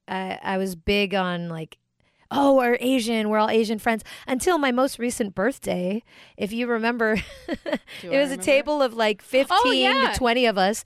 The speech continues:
Speaker 1: and it was fucking all Asian women. I'm like, "How did this happen? This
Speaker 2: Yeah.
Speaker 1: is crazy," 'cause I grew up in L A.
Speaker 2: <laughs>
Speaker 1: I grew up in L A with, uh, first, um, Mexicans. Like, I grew, went to mel-, um, elementary school with all Mexicans, so I was Mexican, you know?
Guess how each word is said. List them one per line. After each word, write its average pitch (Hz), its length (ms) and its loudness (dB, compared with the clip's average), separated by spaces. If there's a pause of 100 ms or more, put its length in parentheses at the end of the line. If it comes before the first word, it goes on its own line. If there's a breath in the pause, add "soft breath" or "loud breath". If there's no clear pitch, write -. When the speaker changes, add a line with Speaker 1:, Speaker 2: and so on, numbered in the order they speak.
(260 loud breath)
Speaker 1:
and 392 100 0
it 440 60 4
was 427 160 2
fucking 403 280 -2
all 392 320 2
Asian 349 520 2
women. 359 340 2
I'm 233 100 0
like, 247 160 0 (280 soft breath)
"How 554 180 2
did 440 100 0
this 339 160 -2
happen? 381 380 -2
This 571 180 0
Speaker 2:
Yeah. - 40 -2
Speaker 1:
is - 80 -12
crazy," 320 560 -2
'cause 277 120 -2
I 269 120 2
grew 330 160 -6
up 349 120 0
in 285 120 0
L 285 180 0
A. 226 300 2 (420)
Speaker 2:
<laughs> - 400 -8
Speaker 1:
I 247 80 -2
grew 294 160 -2
up - 100 -8
in 349 80 -2
L 254 160 2
A 240 200 4
with, 208 400 0 (420 soft breath)
uh, 196 220 -6
first, 294 680 -4 (160)
um, 190 540 -6 (340)
Mexicans. 214 580 -2
Like, 196 280 2
I 208 100 2
grew, 220 240 -2
went 226 200 -2
to 240 140 0
mel-, 226 260 -2 (100)
um, 196 320 -4 (180)
elementary 233 380 -2
school 254 140 -2
with 220 100 0
all 220 120 4
Mexicans, 202 520 -4
so 196 140 -4
I 190 100 -2
was 214 140 -8
Mexican, 202 500 -10
you 170 80 -6
know? 185 220 -4